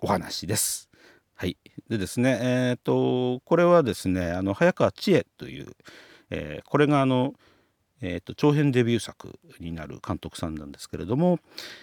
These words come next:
えー、元々はですね、あのー、万引き家族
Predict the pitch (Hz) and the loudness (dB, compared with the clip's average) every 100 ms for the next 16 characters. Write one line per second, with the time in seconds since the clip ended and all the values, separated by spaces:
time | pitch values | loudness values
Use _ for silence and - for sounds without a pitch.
0 | _ - 143 135 185 196 190 226 127 82 | _ 0 0 0 0 -2 2 2 2 -2
1 | 95 92 87 92 98 98 101 101 101 101 | -4 -2 -2 -2 -2 -2 -2 -2 -4 -4
2 | 104 104 104 104 107 104 101 101 98 101 | -4 -4 -4 -4 -4 -4 -4 -4 -4 -4
3 | 104 104 156 185 185 - 170 131 - 80 | -2 0 2 2 -2 -2 -2 -2 -6 -8